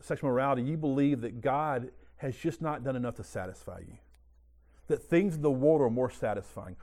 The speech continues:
Or maybe it's fear and control. Maybe you believe that God is just absent. Or that God is, that God hasn't done enough. He's not as present in your life as he should be. That God is just an absent God.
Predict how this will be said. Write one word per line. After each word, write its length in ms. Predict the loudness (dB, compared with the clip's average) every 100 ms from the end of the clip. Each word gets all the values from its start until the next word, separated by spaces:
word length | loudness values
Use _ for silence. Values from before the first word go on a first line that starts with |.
| -2
Or 80 | 2
maybe 300 | 6 6 6
it's 140 | 2
fear 300 | 0 4 4
and 140 | 4 0
control. 320 | -6 2 4
Maybe 220 | 4 2
you 40 | 2
believe 220 | 4 2
that 140 | 2
God 260 | 0 2 2
is 120 | 0
just 180 | -2 -6 -4
absent. 500 | -4 -6 -14 -18 -20 -20 -20 -20 2
Or 100 | 6 6
that 140 | 6
God 220 | 4 2
is, 160 | 2 0 -8
that 120 | -6
God 200 | -2 0
hasn't 260 | 0 0 0
done 160 | 0 0
enough. 440 | 0 0 0 -2 -14 -20 -20 _ _ -20 _ -20 _ -8
He's 140 | -2
not 120 | 2 2
as 100 | 0
present 420 | 2 4 4 2
in 60 |
your 120 | 2 6
life 280 | 6 6
as 60 | 0
he 80 | -4
should 140 | -2
be. 80 | -4 -4 -10
That 140 | -8 2
God 240 | 4 4
is 60 | 0
just 100 | -4
an 120 | -8
absent 500 | 0 2 2 0 -6
God. 320 | -2 -2 -4